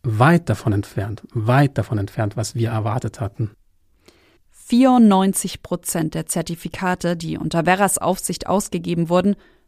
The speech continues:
Speaker 2: dürften also wertlos sein. Knapp neunundachtzig Millionen Tonnen C O zwei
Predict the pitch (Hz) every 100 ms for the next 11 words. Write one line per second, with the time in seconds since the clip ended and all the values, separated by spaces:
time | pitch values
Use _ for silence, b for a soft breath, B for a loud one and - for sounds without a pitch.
0 | b 185 - 185 - 170 170 170 175 170
1 | 175 - - - - 170 196 - _ _
2 | _ _ _ _ - 175 - _ 185 185
3 | 220 233 220 - - 185 - 190 - 175
4 | 170 175 180 175 165 - 170 170 165 -
5 | 165 165 - 170 180